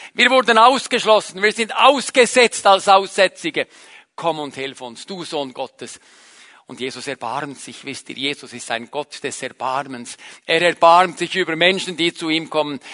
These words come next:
Er erbarmt sich heute Morgen auch über dich. Und er will sich deiner Not annehmen, wenn du eine mitgebracht hast.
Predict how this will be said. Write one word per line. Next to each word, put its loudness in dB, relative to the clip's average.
Er 4
erbarmt 4
sich -4
heute 4
Morgen 2
auch 4
über -2
dich. -4
Und -16
er -8
will -2
sich -10
deiner 2
Not -2
annehmen, 0
wenn -6
du -8
eine -2
mitgebracht -8
hast. -14